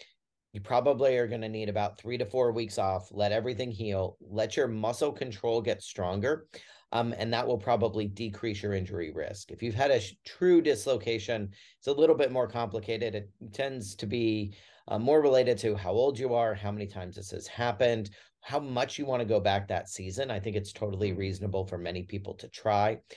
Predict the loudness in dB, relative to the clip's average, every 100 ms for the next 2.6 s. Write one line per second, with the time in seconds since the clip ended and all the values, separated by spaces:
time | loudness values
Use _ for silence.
0 | -20 -12 -6 2 2 2 -2 -4 -2 -2
1 | 0 0 0 -4 -6 -6 -6 -8 -2 2
2 | 2 2 2 0 -2 -14